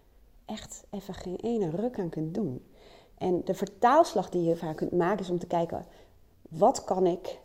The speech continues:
doen? Of wat kan ik betekenen? Gaat het om die zieke buurvrouw waar je maar mee blijft lopen? Ja, wat kun je doen? Wat kun je betekenen? Dan ga je eigenlijk kijken in je cirkel van invloed. Waar ligt mijn invloed?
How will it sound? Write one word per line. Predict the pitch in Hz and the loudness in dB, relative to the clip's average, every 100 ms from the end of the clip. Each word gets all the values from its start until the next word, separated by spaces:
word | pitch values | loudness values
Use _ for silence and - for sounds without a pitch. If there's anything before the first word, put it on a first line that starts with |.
| - | -10
doen? | 156 170 240 143 - | 0 6 6 6 0
Of | 165 156 | -4 0
wat | 202 - | 0 0
kan | 190 | -2
ik | 160 | -2
betekenen? | 160 - 196 180 - | -2 2 2 2 -2
Gaat | - 175 | -4 -2
het | 170 | 0
om | 175 | 2
die | 175 | 2
zieke | 175 180 | 0 0
buurvrouw | 156 180 233 247 - 175 - 196 | 2 4 4 4 0 -6 0 2
waar | 160 151 | 2 2
je | 156 151 | 2 2
maar | 156 151 151 | 0 0 2
mee | 156 151 | 2 2
blijft | 156 147 | 0 0
lopen? | - 151 156 196 - - - - - - | 0 0 2 2 0 -2 -20 -20 -14 -4
Ja, | 170 | 2
wat | 190 233 | 4 4
kun | - 214 | 2 2
je | 190 | 2
doen? | 165 220 160 | 2 0 0
Wat | 175 - | -2 -2
kun | 208 | 0
je | 180 | 0
betekenen? | 170 - 202 196 160 147 | -2 0 2 2 0 -6
Dan | 165 | -8
ga | - 170 | -8 -2
je | 190 185 | 2 2
eigenlijk | 180 180 202 190 185 | 0 0 0 0 -2
kijken | - 175 - | 0 0 0
in | 170 | -2
je | 165 | 0
cirkel | 175 175 - | 0 0 0
van | - | -2
invloed. | 180 190 - 196 269 - - - - - - | 0 0 2 2 2 -4 -20 -20 -20 -20 -6
Waar | 180 233 | 2 4
ligt | 214 | 4
mijn | 175 170 | 0 2
invloed? | 208 208 - - - - | 2 2 -2 -12 -12 -18